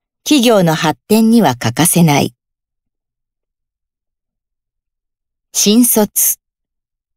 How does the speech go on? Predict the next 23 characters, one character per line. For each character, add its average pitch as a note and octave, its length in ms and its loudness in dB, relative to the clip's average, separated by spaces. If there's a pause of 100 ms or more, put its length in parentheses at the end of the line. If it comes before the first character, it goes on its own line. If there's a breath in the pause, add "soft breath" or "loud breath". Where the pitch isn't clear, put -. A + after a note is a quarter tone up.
(400)
大 G3+ 220 0
卒 - 380 -2
求 C#4 260 4
人 C4 300 4
倍 C4 240 2
率 F#3+ 320 0
は D3 240 0 (160)
新 C4+ 280 0
卒 - 280 -2
就 D4+ 280 2
職 G#3+ 340 0
に F3+ 160 4
お E3 100 0
け E3 200 -2
る D#3 300 0
基 E3+ 160 -2
本 A3 200 2
指 D4+ 220 0
標 G3 280 2
の B2 100 0
一 F#3+ 260 -4
つ - 160 -4
だ。 - 160 -6